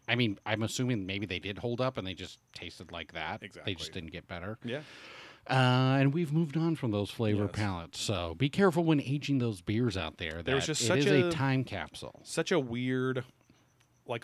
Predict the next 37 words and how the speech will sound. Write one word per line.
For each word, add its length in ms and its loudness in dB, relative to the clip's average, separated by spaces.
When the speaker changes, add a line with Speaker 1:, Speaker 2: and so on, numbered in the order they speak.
Speaker 2:
always 480 2
smoky, 560 -2
always 420 2
slightly 560 -6
tangy, 520 -6
always 320 -2
slightly 400 -6
too 240 -6
sweet 400 -8
taste 320 -10
to 60 -6
all 180 -2
those 180 0
stouts. 540 -4
And 120 -4
now 160 0
we've 120 -6
gotten 220 -8
so 140 -6
spoiled 300 -6
with 100 -12
modern 260 -12
times 240 -14
and 80 -14
other 120 -16
shit, 220 -16
too, 280 -12
so. 160 -10
Speaker 1:
Yeah. 80 -4
We've 140 -4
got 240 0
Charlie 920 2
Speaker 2:
Oh. 680 4
Speaker 1:
saying 200 2
they 100 -2
finally 420 -4
made 480 0